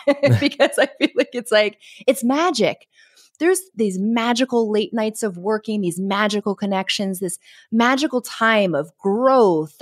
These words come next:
Speaker 1: and learning and putting yourself out there. And that tends to wane over time. You know, as all, all good things in life, you get used to it, you get accustomed to it, you might even get lazy with your marketing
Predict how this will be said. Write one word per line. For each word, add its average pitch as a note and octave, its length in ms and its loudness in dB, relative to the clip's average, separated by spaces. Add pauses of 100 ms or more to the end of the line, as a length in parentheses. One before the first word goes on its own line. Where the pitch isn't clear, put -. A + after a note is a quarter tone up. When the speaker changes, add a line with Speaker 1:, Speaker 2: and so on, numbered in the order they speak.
Speaker 1:
and E3 340 -4 (260)
learning A3+ 920 2
and F3+ 140 -8
putting D#4 300 0
yourself G#3+ 400 -2
out E3 260 -4
there. D#3 280 -2 (340)
And B3+ 120 2
that G4 240 0
tends D4 640 -2
to F3 440 0
wane D#3 640 -6 (180)
over E3+ 300 -6
time. - 560 -12 (300)
You G#4 120 -8
know, G4 180 2
as G4 80 0
all, A3 340 2
all G#3+ 180 2
good F#3+ 220 -2
things F#3 280 -4
in F#3 100 -2
life, F3 320 -2
you G#3+ 80 -4
get G#3+ 220 0
used A3+ 280 -4
to A3+ 80 2
it, G#3 60 0
you - 80 -8
get D#3+ 100 -2
accustomed A3 460 -4
to A3+ 80 0
it, G3+ 60 4
you - 60 -4
might G3 120 -2
even F#3 140 -6
get F3 160 -6
lazy G#3+ 640 -4 (420)
with A3 160 2
your F#3 100 2
marketing A3+ 720 0